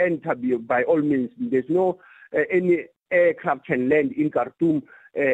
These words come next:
Airport. But also there are students who are trapped in the Khartoum University, uh, who are remain trapped in the Engineering College Library. We are talking about eighty-eight young people who are trapped in that university, and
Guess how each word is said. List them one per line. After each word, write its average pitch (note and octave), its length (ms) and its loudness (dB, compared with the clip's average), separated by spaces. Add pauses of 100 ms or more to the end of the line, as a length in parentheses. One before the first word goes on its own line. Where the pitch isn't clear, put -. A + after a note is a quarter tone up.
Airport. D3 440 -2
But D3+ 180 -2
also C#4 340 2
there D3+ 260 0
are C#3+ 160 -2
students A3+ 400 0
who F#3+ 120 0
are E3+ 120 -2 (140)
trapped A3+ 340 -2
in E3 300 -4
the D#3 100 2
Khartoum D#3+ 480 0
University, C#3+ 800 -2 (380)
uh, C3+ 400 2
who D#3+ 120 2
are E3 60 2
remain D3+ 340 0
trapped C#3 220 -6
in D3 120 -2
the C3+ 120 0
Engineering C#3 580 0
College C3+ 320 -2
Library. B2 460 -2
We C3+ 100 -2
are B2+ 40 -4
talking E3+ 220 -4
about D3+ 300 0
eighty-eight D3+ 640 -2 (100)
young C#3 360 2
people D#3 400 -2 (320)
who D#3 160 2
are C3+ 80 -2
trapped C#3 380 -4
in D3 240 -4
that B2+ 260 0
university, C#3+ 720 -2
and C3 200 0